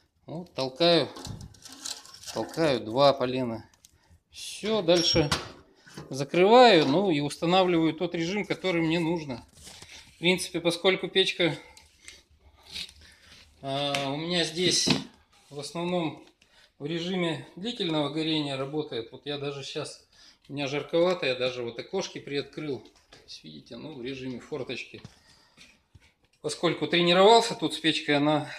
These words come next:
э, неплохо так разогрелась. Все, дальше я перевожу ее в режим длительного горения, но она еще не сказать, чтобы прям сильно разогрелась, то есть, поэтому я делаю это достаточно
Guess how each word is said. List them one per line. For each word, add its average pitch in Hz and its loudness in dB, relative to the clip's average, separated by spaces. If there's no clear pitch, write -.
э, 131 -4
неплохо 143 -2
так 135 -2
разогрелась. 139 -2
Все, 175 4
дальше 196 4
я 202 2
перевожу 208 0
ее 214 0
в 196 0
режим 214 0
длительного 208 0
горения, 240 4
но 175 0
она 208 2
еще 196 0
не 175 -6
сказать, 196 -2
чтобы 151 -4
прям 160 2
сильно 180 2
разогрелась, 180 2
то - -6
есть, 135 -4
поэтому 170 2
я 175 2
делаю 175 2
это 151 -8
достаточно 143 -4